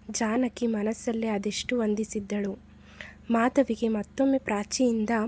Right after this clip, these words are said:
ಅವಮಾನವಾಗಿತ್ತು. ಪ್ರಾಚಿ ದುಷ್ ಜೊತೆ ಮಾತಾಡುವ ಸಲುವಾಗಿ ರೂಮಿಗೆ ಹೋಗುತ್ತಿದ್ದವಳು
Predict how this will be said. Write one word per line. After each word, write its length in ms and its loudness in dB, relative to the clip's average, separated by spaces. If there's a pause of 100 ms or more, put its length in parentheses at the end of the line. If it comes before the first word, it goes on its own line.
(400)
ಅವಮಾನವಾಗಿತ್ತು. 1040 2 (800)
ಪ್ರಾಚಿ 560 2
ದುಷ್ 280 2
ಜೊತೆ 300 4
ಮಾತಾಡುವ 600 4
ಸಲುವಾಗಿ 680 2
ರೂಮಿಗೆ 400 6
ಹೋಗುತ್ತಿದ್ದವಳು 1040 2